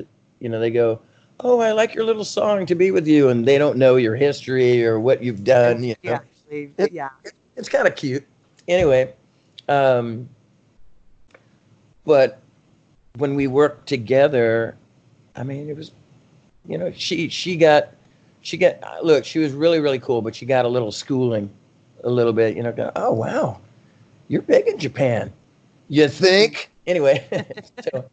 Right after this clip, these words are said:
Speaker 1: you know, I'm, I'm not being, I'm just being a little cocky right now, but she was really nice. I really liked her a lot. And we did do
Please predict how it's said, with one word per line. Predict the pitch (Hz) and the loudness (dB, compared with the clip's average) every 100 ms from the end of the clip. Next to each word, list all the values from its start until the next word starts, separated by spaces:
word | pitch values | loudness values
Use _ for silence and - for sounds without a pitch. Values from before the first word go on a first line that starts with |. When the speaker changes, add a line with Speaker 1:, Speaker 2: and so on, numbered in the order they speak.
| _ _ _ _ | _ _ _ _
Speaker 1:
you | 147 | 0
know, | 131 | 2
I'm, | 139 - | 0 -2
I'm | 151 | 0
not | 165 160 147 - 139 | 4 2 0 -6 -4
being, | 135 123 - | -4 -4 -4
I'm | 139 139 | -2 -2
just | 143 | -6
being | 139 | -4
a | 120 | -2
little | 113 | -4
cocky | - 95 90 117 | -4 -6 -4 -4
right | 110 85 | -2 -2
now, | 104 | -4
but | 98 110 104 - _ _ | -2 -2 -2 -6 _ _
she | - 175 | -8 -4
was | 156 147 127 | -2 -2 -2
really | 147 143 139 | 0 2 0
nice. | 117 113 101 - - 120 | -2 -4 -6 -10 -8 -2
I | |
really | 135 139 135 | 0 2 2
liked | 123 117 117 | 0 -2 -2
her | 117 | -2
a | |
lot. | 110 110 107 107 | 0 0 -2 -4
And | 117 123 | -4 -2
we | 135 139 | 0 -2
did | 123 143 147 120 | 2 2 2 0
do | 131 131 | 2 2